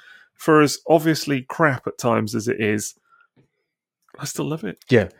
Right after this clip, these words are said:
Speaker 2: because ultimately it's not crap.
Speaker 1: Yeah, it's not. That's
Speaker 2: It's
Speaker 1: the thing. Like,
Speaker 2: actually
Speaker 1: yeah.
Speaker 2: fantastic.
Speaker 1: Yeah. I think if you, if you look at it now historically as a little mini pre-run of R I D, it's,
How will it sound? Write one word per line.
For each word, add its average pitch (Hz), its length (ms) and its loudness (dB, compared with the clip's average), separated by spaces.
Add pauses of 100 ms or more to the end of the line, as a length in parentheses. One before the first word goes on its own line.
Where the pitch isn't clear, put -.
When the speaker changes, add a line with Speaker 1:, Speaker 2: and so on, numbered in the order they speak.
(160)
Speaker 2:
because 135 340 4
ultimately 101 720 0 (200)
it's - 240 -8
not 90 240 -8
crap. - 300 -14 (380)
Speaker 1:
Yeah, 139 260 2 (180)
it's 180 160 -4
not. 262 360 -6
That's 160 140 -2
Speaker 2:
It's 180 160 -4
Speaker 1:
the 220 60 0
thing. 120 80 4
Like, 117 100 2
Speaker 2:
actually 92 440 -2
Speaker 1:
yeah. 80 60 -12 (200)
Speaker 2:
fantastic. 87 760 -6 (300)
Speaker 1:
Yeah. 170 200 -6 (360)
I - 80 0
think - 240 -6
if 220 100 -12
you, 208 380 -4
if 151 160 -6
you 170 80 -2
look 196 220 2
at 185 80 -2
it 156 80 -4
now 139 180 0
historically 131 720 -2 (100)
as 113 140 -4
a 117 60 2
little 147 360 2
mini 110 540 -4 (840)
pre-run 110 800 2 (200)
of 107 300 -2
R 107 220 2
I 104 100 0
D, 98 360 -6 (760)
it's, - 340 -2